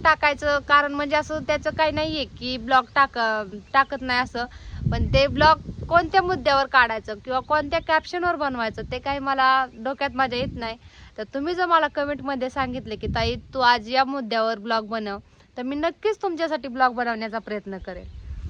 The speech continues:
तर तुम्ही काय बोलताय, बनवू ब्लॉ-, नंतर उद्यापासून रोजचं ब्लॉग बनवू? तुम्हाला वाटत असेल तुमच्या ताईंचं रोज ब्लॉग यावा, तर, अ, नक्की तुम्ही मला कॅप्शनमध्ये सांगा, मी कोणत्या कॅप्शनवर ब्लॉग बनवू, कोणत्या मुद्द्यावर बनवू.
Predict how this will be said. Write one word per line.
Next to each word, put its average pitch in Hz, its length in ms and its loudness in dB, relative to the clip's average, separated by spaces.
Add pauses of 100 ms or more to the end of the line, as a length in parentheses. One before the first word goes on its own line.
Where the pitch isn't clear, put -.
(280)
तर 233 120 -12
तुम्ही 320 180 -2
काय 330 160 6
बोलताय, 247 460 2
बनवू 285 360 0
ब्लॉ-, 233 600 2
नंतर 233 340 -6
उद्यापासून 269 600 -2
रोजचं 285 380 -4
ब्लॉग 277 220 2
बनवू? 277 340 -2 (640)
तुम्हाला 285 240 4
वाटत 302 320 4
असेल 320 500 -2
तुमच्या 269 320 -4
ताईंचं 269 340 2
रोज 294 220 0
ब्लॉग 269 280 0
यावा, 233 320 0 (240)
तर, 240 160 -4
अ, 254 360 4 (480)
नक्की 294 280 -2
तुम्ही 349 220 -6
मला 320 200 4 (100)
कॅप्शनमध्ये 285 560 -2
सांगा, 262 360 0
मी 254 140 -2
कोणत्या 277 420 -2
कॅप्शनवर 247 600 -4
ब्लॉग 247 340 0
बनवू, 233 280 -8
कोणत्या 262 360 -4
मुद्द्यावर 247 400 0
बनवू. 220 380 -6